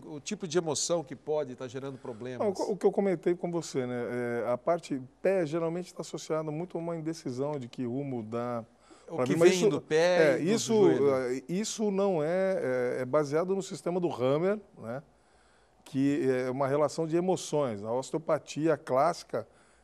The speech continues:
Speaker 2: ela vai avaliar as, a, as cadeias lesionais que levam essa dor no seu calcâneo. Então, é, o que eu tenho comentado sobre, sobre, sobre emoções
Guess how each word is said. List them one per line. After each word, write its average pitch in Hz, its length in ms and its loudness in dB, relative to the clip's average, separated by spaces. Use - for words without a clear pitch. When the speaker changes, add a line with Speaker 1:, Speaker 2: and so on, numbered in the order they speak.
Speaker 2:
ela 127 240 2
vai 131 380 2
avaliar 156 1000 4
as, 131 400 0
a, 113 760 0
as - 160 -8
cadeias 165 400 4
lesionais 190 600 4
que 269 100 -8
levam 202 260 4
essa 196 220 4
dor 170 220 4
no 180 60 0
seu 180 240 2
calcâneo. 143 680 2
Então, 143 540 0
é, 127 260 -2
o 135 160 -2
que 156 100 0
eu 180 60 6
tenho 180 180 2
comentado 156 460 -2
sobre, 120 760 -4
sobre, 117 500 -6
sobre 123 260 -6
emoções 127 720 -6